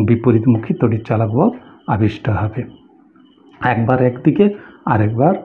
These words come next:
অন্যদিকে। এটাকে যদি আমরা একটা বহির্বর্তনীতে যোগ করে দিই, তবেই বোঝা যাবে তড়িৎ চালক বল আবিষ্ট হলো কি না। আমরা যদি এইটা এইভাবে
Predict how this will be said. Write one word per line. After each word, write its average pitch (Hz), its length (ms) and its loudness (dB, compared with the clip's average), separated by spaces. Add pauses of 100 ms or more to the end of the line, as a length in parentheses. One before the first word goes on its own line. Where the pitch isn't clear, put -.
(180)
অন্যদিকে। 107 420 2
এটাকে 139 260 2
যদি 151 160 4
আমরা 156 180 4
একটা 165 160 2 (540)
বহির্বর্তনীতে 165 680 4 (100)
যোগ 170 200 6
করে 165 200 6
দিই, 156 200 2
তবেই 165 320 4
বোঝা 160 280 6
যাবে 156 160 4 (440)
তড়িৎ 139 260 2
চালক 147 260 2
বল 147 200 4
আবিষ্ট 143 240 -2 (140)
হলো 156 240 6
কি 160 140 4
না। 147 60 4 (560)
আমরা 139 240 6
যদি 143 180 2
এইটা 147 220 2 (580)
এইভাবে 143 360 4